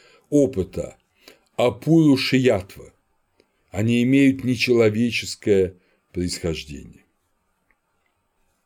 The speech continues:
Поэтому, изучая Веды, мы изучаем Бога. Это и есть истинное богословие, истинная теология.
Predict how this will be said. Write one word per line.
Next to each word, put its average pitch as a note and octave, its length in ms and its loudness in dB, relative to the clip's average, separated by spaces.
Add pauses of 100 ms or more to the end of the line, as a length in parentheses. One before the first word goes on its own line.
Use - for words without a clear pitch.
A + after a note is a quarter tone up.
(1900)
Поэтому, C#3+ 560 2
изучая B2 680 0
Веды, F3 380 0
мы C3+ 180 2
изучаем A2+ 760 -2
Бога. G#2 480 0 (1200)
Это A#2+ 280 -4
и - 20 0
есть B2 560 -4 (340)
истинное C3+ 720 0
богословие, F#2 840 -4
истинная C3+ 720 -2
теология. F2 800 -6